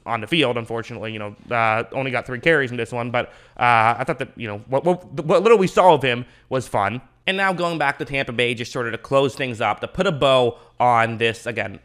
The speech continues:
wild game. One thing, uh, did, did the broadcast say something? 'Cause I wasn't listening to the broadcast. W-, I don't know why they went for two there at the end. I don't know what the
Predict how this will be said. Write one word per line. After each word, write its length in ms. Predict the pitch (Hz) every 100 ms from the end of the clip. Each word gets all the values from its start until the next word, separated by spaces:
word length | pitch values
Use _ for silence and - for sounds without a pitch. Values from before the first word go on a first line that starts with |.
| _ _
wild 720 | 139 156 170 180 175 160 139
game. 240 | 120 120 113 -
One 160 | - 285
thing, 160 | 247 196 _ -
uh, 160 | 170 - - - 156
did, 400 | 156 247 208 -
did 100 | 254
the 60 |
broadcast 400 | 208 240 302 277
say 80 | 254
something? 240 | 254 254
'Cause 100 | 170
I 80 | 170
wasn't 240 | 180 175 143
listening 240 | 151 151
to 60 | 127
the 60 |
broadcast. 580 | 110 117 120 113 107 - - _
W-, 120 | 127
I 60 | 202
don't 100 | 311
know 80 | 330
why 220 | 170 180
they 80 | 180
went 180 | 170 -
for 80 |
two 220 | 127 - 139
there 220 | 165 185
at 100 | 196
the 140 | 190
end. 200 | 208 208 131
I 40 |
don't 140 | 165
know 100 | 156
what 200 | 139 143
the 120 | 147